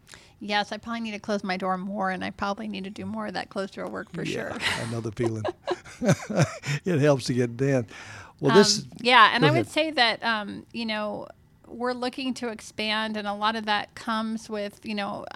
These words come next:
Speaker 1: I'm always looking for great resources and advice, um, and how to do that. And I think that, you know, um, we continue to make really good hires, and I think those folks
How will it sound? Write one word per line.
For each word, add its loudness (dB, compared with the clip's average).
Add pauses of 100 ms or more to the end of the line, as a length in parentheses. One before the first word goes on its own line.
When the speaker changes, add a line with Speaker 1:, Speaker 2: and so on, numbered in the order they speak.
(260)
Speaker 1:
I'm -4
always -4
looking -8
for -6
great -4
resources -6
and -6
advice, -4 (500)
um, -6
and -4
how 2
to -2
do -2
that. 2 (320)
And -4
I 0
think -8
that, -2 (100)
you -6
know, -8
um, -10 (160)
we -2
continue -4
to -6
make -6
really -4
good -2
hires, -2
and -4
I -4
think -10
those -4
folks -4